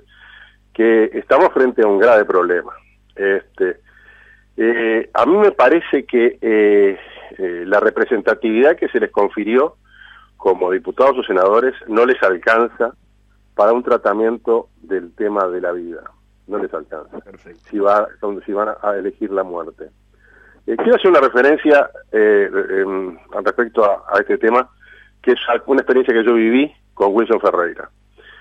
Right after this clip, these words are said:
Speaker 1: <clears throat> Cuando se estaba discutiendo dentro del partido el, el, el, la, la ley de caducidad, Wilson llamó a algunos, entre los cuales me contaba,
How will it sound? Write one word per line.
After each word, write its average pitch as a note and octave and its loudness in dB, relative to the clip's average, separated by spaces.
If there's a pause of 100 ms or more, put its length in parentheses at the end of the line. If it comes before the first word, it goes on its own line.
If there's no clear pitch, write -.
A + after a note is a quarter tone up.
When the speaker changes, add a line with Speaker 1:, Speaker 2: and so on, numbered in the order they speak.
(520)
Speaker 1:
<clears throat> E3 2
Cuando C3+ 4
se C3 2
estaba E3 6
discutiendo C3+ 2 (440)
dentro A2+ 0
del G#2 2
partido G#2+ 2
el, F#2+ 0
el, F2+ -8
el, E2+ -8 (220)
la, E2+ -4
la F#2 -2
ley A2+ 2
de C#3 2
caducidad, A#2 2 (720)
Wilson C3+ 2
llamó B2+ 4
a B2+ 6
algunos, A#2 2 (160)
entre F#2+ -6
los F#2 0
cuales G#2 2
me F#2+ 0
contaba, G2+ 2